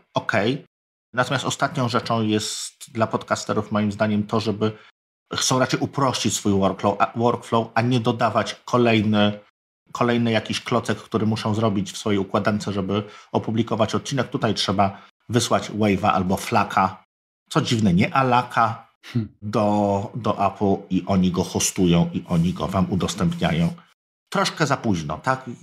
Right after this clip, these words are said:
Speaker 1: Rynek sobie już poradził w jakiś tam sposób. Y, większość podcastów ma jakieś Patronite'y, ma jakichś sponsorów,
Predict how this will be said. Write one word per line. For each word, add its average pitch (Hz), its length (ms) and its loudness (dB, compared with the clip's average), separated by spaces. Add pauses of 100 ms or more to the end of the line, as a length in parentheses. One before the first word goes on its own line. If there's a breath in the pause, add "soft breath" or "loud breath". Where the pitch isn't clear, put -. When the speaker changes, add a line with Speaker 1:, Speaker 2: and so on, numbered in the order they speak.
Speaker 1:
Rynek 147 360 -2
sobie 120 240 0
już 107 120 0
poradził 107 420 0
w - 20 0
jakiś 95 240 -4
tam 101 140 -2
sposób. - 400 -6
Y, 104 40 0 (760 loud breath)
większość 110 320 0
podcastów - 500 -4
ma 92 100 2
jakieś 85 460 -2
Patronite'y, 104 600 0
ma 95 80 2
jakichś 87 220 -4
sponsorów, 107 720 0